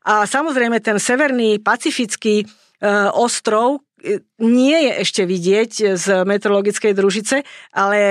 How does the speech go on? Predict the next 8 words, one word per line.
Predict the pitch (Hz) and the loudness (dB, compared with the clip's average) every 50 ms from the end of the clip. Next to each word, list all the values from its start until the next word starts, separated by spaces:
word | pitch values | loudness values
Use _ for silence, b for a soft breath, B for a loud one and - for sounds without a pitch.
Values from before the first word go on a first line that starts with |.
| 196 | 2
mm, | 196 196 185 143 - - 117 139 185 190 190 185 185 190 _ _ _ _ _ _ - | 0 -2 -4 -8 -10 -10 -8 -4 -2 -2 -2 -2 -4 -6 _ _ _ _ _ _ -6
ešte | - 208 - - 226 | -4 -2 0 -2 -2
trošku | - - 226 214 - - | -2 -2 -6 -6 -4 -4
narastie | 214 208 196 196 214 208 202 - - 240 247 254 269 277 269 | -2 0 0 0 0 -2 -2 -2 -2 0 0 2 2 0 -2
a | - - 185 180 185 185 190 196 196 - _ _ | -2 -2 -2 0 0 0 0 -2 -4 -8 _ _
už | - 208 226 - - | -4 -2 0 0 0
to | - - 226 | 0 0 -2
bude. | 214 240 320 285 214 156 | 0 0 0 -2 -2 -4